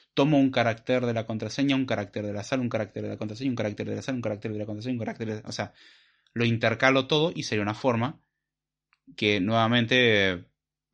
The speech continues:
o sea, lo que estamos haciendo es disminuir las probabilidades que alguien haga exactamente lo mismo en una Rainbow Table.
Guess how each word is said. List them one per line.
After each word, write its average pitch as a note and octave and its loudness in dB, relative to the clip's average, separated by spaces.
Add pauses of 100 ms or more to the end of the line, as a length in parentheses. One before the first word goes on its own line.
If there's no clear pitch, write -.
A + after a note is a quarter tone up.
o - -20
sea, G#2 -6
lo G2 -4
que G#2 -8
estamos A2+ 2
haciendo A#2 -2
es G2+ -4
disminuir G2+ -4
las A2+ -4
probabilidades G2 -4
que - -10
alguien G2+ -2
haga F#2+ -4
exactamente G2 -6
lo F#2 -6
mismo G2 -6
en F#2+ -4
una F#2 -10
Rainbow G2 -6
Table. F#2+ -6